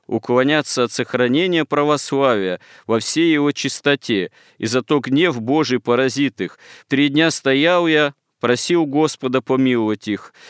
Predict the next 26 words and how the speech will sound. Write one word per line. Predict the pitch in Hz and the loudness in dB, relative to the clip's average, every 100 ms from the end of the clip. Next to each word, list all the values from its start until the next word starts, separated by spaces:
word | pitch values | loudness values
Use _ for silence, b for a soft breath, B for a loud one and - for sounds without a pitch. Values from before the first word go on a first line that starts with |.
| B | B
и | - 135 | -8 -6
просил | 131 143 135 170 151 | -2 -2 0 0 2
лучше | 160 - 151 | 0 0 -2
лишить | 151 147 170 147 | -2 -2 -4 -2
меня, | 147 151 175 | 0 2 2
убогого | 139 131 147 139 135 | 2 0 0 2 0
Серафима, | - 127 127 - 170 151 | 0 -2 -2 -2 -2 -2
Царствия | - 135 139 - 131 131 | -2 0 0 -2 -4 -2
Небесного, | 131 120 120 104 107 95 B B - | -2 -2 -2 -2 -6 -6 B B -2
нежели | 120 131 127 123 | 0 2 2 2
наказать | 120 - 120 139 135 - | 0 0 0 0 -2 -4
их. | - 113 - B B | -2 -2 -4 B B
Но | - | -4
Господь | 120 135 - - 196 147 | 2 2 0 0 2 2
не | 151 | 0
преклонился | 151 143 - 143 143 139 120 123 | 0 -2 0 2 2 0 0 -2
на | 113 | -2
просьбу | 110 123 117 104 107 | -2 -2 -2 -2 -4
убогого | 110 113 110 107 104 | -2 -2 -2 -2 -2
Серафима | 113 107 110 120 107 | -2 -4 -4 -4 -2
и | 110 | -2
сказал, | - 113 123 | -4 -2 -2
что | 120 - | -2 -2
не | 113 | -2
помилует | 113 113 110 139 185 165 147 147 | 0 0 0 2 2 2 0 0
их, | 135 | -2